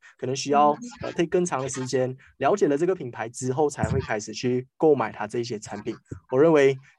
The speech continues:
Speaker 1: 这个才是可能现在的一个，一个趋势吧。那像我之前其实也有，呃，跟另外一个 content creator、social media manager 交流过，他也是有在做 Instagram 的这一些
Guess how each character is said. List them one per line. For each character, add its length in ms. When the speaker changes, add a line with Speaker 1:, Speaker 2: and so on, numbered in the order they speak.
Speaker 1:
这 160
个 140
才 200
是 300
可 140
能 140
现 260
在 200
的 220
一 80
个， 400
一 100
个 120
趋 280
势 240
吧。 160
那 160
像 140
我 80
之 220
前 200
其 120
实 120
也 140
有， 260
呃， 340
跟 260
另 160
外 160
一 80
个 240
content 320
creator、 400
social 320
media 240
manager 400
交 280
流 180
过， 240
他 160
也 120
是 240
有 120
在 160
做 240
Instagram 600
的 340
这 120
一 60
些 360